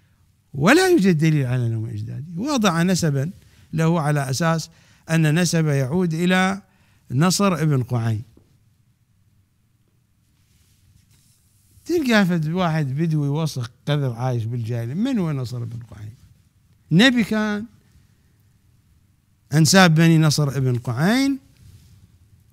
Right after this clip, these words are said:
هذا خلاصة ما عند النجاشي.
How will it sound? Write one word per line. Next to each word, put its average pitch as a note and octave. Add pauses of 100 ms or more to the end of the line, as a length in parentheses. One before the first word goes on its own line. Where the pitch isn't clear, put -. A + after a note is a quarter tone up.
(680)
هذا C4
خلاصة C4+
ما G#3
عند G3
النجاشي. F3